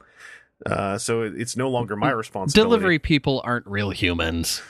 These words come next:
Speaker 1: <laughs> I p-, I put in a big tip. But I got some, uh, there was a place that was actually, it was, like, a block and a half from here, so I wasn't making someone drive across town. Uh, thank goodness. But I ordered from a Punjabi place, uh, that did some really good stuff.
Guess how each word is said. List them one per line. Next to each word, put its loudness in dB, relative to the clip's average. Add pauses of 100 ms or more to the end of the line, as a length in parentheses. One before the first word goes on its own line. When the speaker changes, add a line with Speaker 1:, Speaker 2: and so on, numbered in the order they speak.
(100)
Speaker 1:
<laughs> -10
I -2
p-, -10
I -4
put -6
in -4
a -6
big -8
tip. -8 (320)
But 4
I 2
got 0
some, -2
uh, 2
there -4
was -2
a -10
place 0
that -8
was -2
actually, -4
it -2
was, -4
like, -2
a 0
block -2
and -2
a -2
half 0
from -6
here, -4
so -2
I 0
wasn't -4
making -4
someone -4
drive -2
across -4
town. -4 (720)
Uh, 0
thank -4
goodness. -4
But 2
I 0
ordered -4
from -2
a 0
Punjabi -2
place, -4
uh, -4
that -6
did -4
some -6
really -4
good -6
stuff. -4